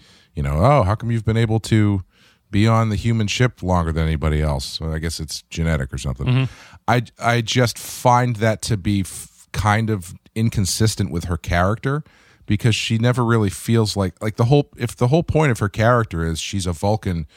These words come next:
Speaker 1: who's becoming, starting to understand humans, then does she really need, like, this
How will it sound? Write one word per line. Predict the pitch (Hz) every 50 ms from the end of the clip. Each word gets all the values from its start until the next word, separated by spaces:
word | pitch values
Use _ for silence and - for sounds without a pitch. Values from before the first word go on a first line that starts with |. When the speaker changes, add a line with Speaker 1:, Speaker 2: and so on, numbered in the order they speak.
| - - _ _ _ _ -
Speaker 1:
who's | - 113 104 - - - - _ _ _ _ _ _ _ _ _ _ -
becoming, | 107 110 - - - - 143 135 135 127 120 113 107 101 95 _ _ _ _ _ _ _ _ _
starting | - - - - - 135 131 131 135 123
to | - 127 113
understand | 87 110 110 98 98 - - 113 104 98 87 80
humans, | - - 123 127 120 101 82 73 69 67 - - - _ - _ _ _ _ _ _ _
then | - 104 113 110 107 104 98 98 95 87 - -
does | - - 107 104
she | - - 117 110
really | 104 113 117 120 120 117
need, | 110 110 110 117 117 104
like, | 104 101 95 - _
this | - 98 90 - -